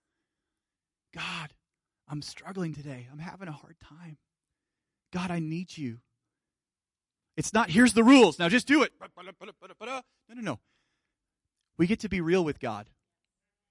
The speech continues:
We get to know him. We get to seek him and be known by him. This is a relationship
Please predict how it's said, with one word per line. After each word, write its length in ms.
We 120
get 160
to 100
know 280
him. 260
We 100
get 140
to 100
seek 360
him 320
and 100
be 120
known 240
by 180
him. 300
This 180
is 180
a 100
relationship 880